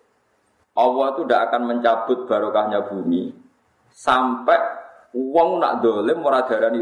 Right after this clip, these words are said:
dolim. Maknanya semua mengalami penghalusan bahasa. Misalnya wong seks bebas disebut hak asasi manusia,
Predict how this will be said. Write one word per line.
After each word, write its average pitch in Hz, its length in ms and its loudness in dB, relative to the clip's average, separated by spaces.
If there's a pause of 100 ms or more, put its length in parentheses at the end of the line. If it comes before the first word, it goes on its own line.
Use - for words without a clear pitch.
dolim. 92 320 -2 (720)
Maknanya 127 320 0
semua 170 400 0
mengalami 135 560 0
penghalusan 120 560 0
bahasa. - 560 -2 (1400)
Misalnya 85 400 -2
wong 95 320 -2
seks - 320 0
bebas 95 400 0
disebut 92 320 -4
hak 90 160 -2
asasi 87 320 -2
manusia, 90 520 -2